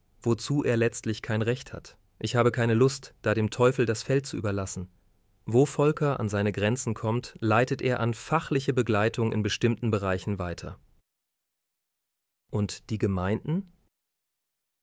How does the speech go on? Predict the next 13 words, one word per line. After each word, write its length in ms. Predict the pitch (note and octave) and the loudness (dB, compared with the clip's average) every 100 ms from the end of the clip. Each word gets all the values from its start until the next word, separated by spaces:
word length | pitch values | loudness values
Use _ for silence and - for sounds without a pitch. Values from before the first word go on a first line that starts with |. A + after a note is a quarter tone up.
| _ _ _ _ _ - | _ _ _ _ _ 2
Auf 160 | C3 | 2
die 120 | - C3 | 4 -2
Frage, 480 | - C#3+ D3+ C#3+ | 2 4 4 4
wie 140 | B2 D3+ | 2 2
Gemeinden 680 | C#3+ A2+ A2+ A#2+ A#2 A2+ G#2+ | 4 4 2 2 0 0 0
gut 220 | D3 - | -2 0
an 140 | A2 | 0
der 120 | A2+ | 2
Seite 380 | G#2 G#2 G#2+ A#2 | 2 2 2 2
ihrer 220 | A2 G#2+ | -2 0
Missionare 600 | G#2 G#2 A2 G2+ G#2 A2 | 0 0 0 0 2 2
stehen 380 | G#2 - G#2+ B2+ | 0 0 0 0
können, 320 | - A2+ A2+ | 0 0 0